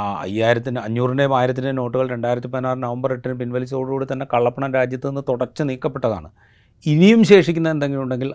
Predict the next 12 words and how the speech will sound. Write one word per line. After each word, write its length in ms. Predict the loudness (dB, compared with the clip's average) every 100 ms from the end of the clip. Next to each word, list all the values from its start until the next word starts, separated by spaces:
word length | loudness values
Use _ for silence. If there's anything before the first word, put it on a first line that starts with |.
| -2
അതും 260 | 0 0
കൂടെ 120 | 2 2
തുടച്ച് 300 | 0 -2 -4
വെക്കാനുള്ളൊരു 480 | -4 -6 -6 -6
ശ്രമമാണിത് 680 | -6 -6 -4 -4 -4 -6 -8 -8
എന്ന് 140 | -8
വേണമെങ്കിൽ 360 | -6 -6 -4 -4
പറയായിരുന്നു. 400 | -2 -4 -6 -4
അതെങ്ങനെയാണ് 640 | 0 2 4 2 2 -2
എന്ന് 120 | -4
ചോദിച്ചു 280 | 0 0 0
കഴിഞ്ഞാൽ 220 | -4 -4